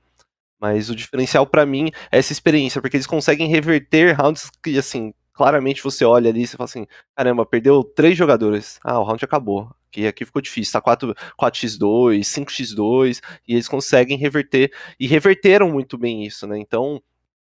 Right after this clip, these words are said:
então, é, realmente,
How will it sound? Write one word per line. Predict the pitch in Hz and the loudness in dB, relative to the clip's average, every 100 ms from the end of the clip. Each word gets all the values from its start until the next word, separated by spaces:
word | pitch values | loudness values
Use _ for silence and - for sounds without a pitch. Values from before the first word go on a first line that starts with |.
| _ _ - | _ _ -20
então, | 123 117 120 131 135 135 131 117 | -2 0 2 2 0 -2 -2 0
é, | 92 113 101 98 95 - _ _ _ | 0 0 0 -4 -8 -14 _ _ _
realmente, | 117 127 143 147 156 139 117 101 101 | -4 -2 -2 -2 0 2 0 -2 -6